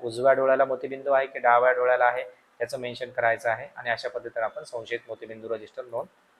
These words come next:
रजिस्टर मेंटेन करू शकतो. मोतीबिंदू शस्त्रक्रिया नोंद रजिस्टर, यामध्ये ज्या रुग्णाची शस्त्रक्रिया झालेली आहे त्या रुग्णाचे नाव,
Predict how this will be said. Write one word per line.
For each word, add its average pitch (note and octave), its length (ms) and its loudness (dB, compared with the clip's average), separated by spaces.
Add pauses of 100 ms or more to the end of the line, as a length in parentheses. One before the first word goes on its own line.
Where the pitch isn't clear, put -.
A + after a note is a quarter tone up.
(1000)
रजिस्टर C#3+ 240 -6
मेंटेन C#3 340 0
करू C3 180 0
शकतो. G#2+ 440 -10
मोतीबिंदू G3 580 0
शस्त्रक्रिया E3 480 2
नोंद D#3 200 -2
रजिस्टर, C#3+ 340 -4 (480)
यामध्ये D#3+ 460 4
ज्या D3+ 480 10
रुग्णाची C#3 380 0
शस्त्रक्रिया C#3 480 0
झालेली B2 240 4
आहे G#2 100 4 (200)
त्या C3 80 2
रुग्णाचे C3 460 -4
नाव, B2 340 4